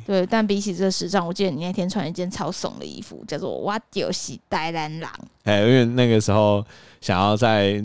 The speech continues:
Speaker 2: 那边让大家知道我是台南人，所以我穿了一件“我就是台南人”。
Speaker 1: 对，超怂，跟这个时尚的市集对比。
Speaker 2: 我们看到有人在卖内衣的。
Speaker 1: 嗯？
Speaker 2: 然后你就很惊讶说，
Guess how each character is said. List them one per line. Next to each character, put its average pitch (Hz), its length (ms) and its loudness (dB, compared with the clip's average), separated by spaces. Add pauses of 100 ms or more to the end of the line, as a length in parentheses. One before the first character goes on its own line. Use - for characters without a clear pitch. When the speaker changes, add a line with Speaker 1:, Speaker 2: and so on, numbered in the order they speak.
(140)
Speaker 2:
那 107 160 0
边 107 100 2
让 104 160 2
大 101 120 2
家 101 60 2
知 101 80 -2
道 92 80 2
我 73 80 -4
是 92 60 -8
台 87 200 -6
南 80 180 -4
人， 78 100 -6
所 113 140 4
以 - 20 8
我 92 80 6
穿 104 180 2
了 101 120 6
一 - 20 4
件 101 160 4
“我 101 140 6
就 98 140 2
是 87 120 -2
台 85 240 0
南 82 180 -2
人”。 82 120 -6 (480)
Speaker 1:
对， 135 640 4
超 220 480 8
怂， 196 320 4
跟 220 120 6
这 233 100 8
个 233 60 8
时 180 220 -2
尚 208 180 4
的 190 60 4
市 208 160 0
集 - 240 -8
对 104 240 4
比。 - 300 -12 (340)
Speaker 2:
我 104 80 0
们 104 80 6
看 123 140 4
到 131 80 8
有 110 60 8
人 92 80 6
在 101 140 4
卖 101 180 4
内 90 200 2
衣 78 180 -4
的。 - 140 -6 (120)
Speaker 1:
嗯？ 247 200 8 (380)
Speaker 2:
然 104 120 0
后 107 440 6 (560)
你 107 120 4
就 127 160 6
很 104 260 4
惊 110 240 4
讶 113 200 6
说， 95 400 4